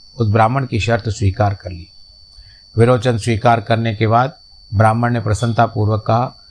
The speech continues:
"मुझे अपनी आयु समर्पित कर दो।" तब वो दोनों पति पत्नी स्वनिर्मित शोक से मोहित दो, दो घड़ी तक कुछ चिंतन करते रहे। फिर उन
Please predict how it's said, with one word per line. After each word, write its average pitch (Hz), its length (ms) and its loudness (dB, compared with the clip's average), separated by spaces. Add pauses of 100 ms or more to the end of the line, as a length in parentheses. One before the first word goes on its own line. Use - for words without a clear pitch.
(200)
"मुझे 120 320 0
अपनी 117 360 -2
आयु 127 240 0
समर्पित 107 560 -2
कर - 140 -2
दो।" - 240 -10 (1500)
तब 110 100 4
वो 113 120 2
दोनों 120 260 0
पति 120 260 0
पत्नी 127 460 -2 (280)
स्वनिर्मित 135 640 0
शोक 135 340 -2
से 117 100 0
मोहित 123 420 -2
दो, 120 280 -2 (260)
दो 143 200 4
घड़ी 123 220 0
तक 123 280 -6
कुछ - 180 -4
चिंतन 120 340 0
करते 95 300 -4
रहे। 92 180 -6 (1000)
फिर 131 140 4
उन 135 340 0